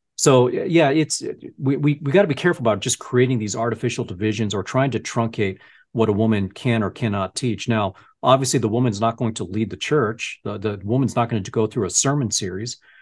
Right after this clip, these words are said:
Um, but I know, for instance, with my wife, um, she was discipled by another pastor's wife, uh, Donna Shannon, and, and really benefited from that. And it's not that Donna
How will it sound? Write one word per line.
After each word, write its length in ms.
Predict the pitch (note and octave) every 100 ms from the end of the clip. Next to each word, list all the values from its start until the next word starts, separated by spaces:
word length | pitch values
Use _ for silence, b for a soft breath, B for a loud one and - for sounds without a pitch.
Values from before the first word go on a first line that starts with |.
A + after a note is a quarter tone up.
| b
Um, 240 | - A2 G#2+
but 140 | A#2
I 160 | A#2 A#2
know, 240 | B2+ C3
for 180 | B2+ A#2+
instance, 420 | A2+ - A2+ G2
with 140 | A2+ G2+
my 140 | G2
wife, 420 | F#2+ G#2 G2+ -
um, 200 | G2 F#2+
she 160 | F2 C#3+
was 160 | C#3+ A2
discipled 560 | A#2 - G#2+ G2+ G2+
by 240 | F#2+ F#2+ F#2+
another 320 | G2+ A2+ C#3
pastor's 420 | - F#2+ - E2+
wife, 280 | F#2 F#2+ G2
uh, 140 | - F#2
Donna 320 | F#2 G#2 G2+
Shannon, 440 | - A2 G#2 F#2 F#2+ b b b -
and, 200 | A#2 A#2+
and 240 | B2+ A2+
really 200 | C#3+ F#3+
benefited 640 | G2+ A2+ B2+ B2+ A#2+ G#2 G2+
from 320 | - A#2+ A2
that. 300 | F#2+ F#2 - _ _ -
And 240 | C3+ C3
it's 140 | C#3 C3
not 240 | E3 G3
that 260 | C#3+ A2 F#2+
Donna 500 | A#2 A#2 A#2 G#2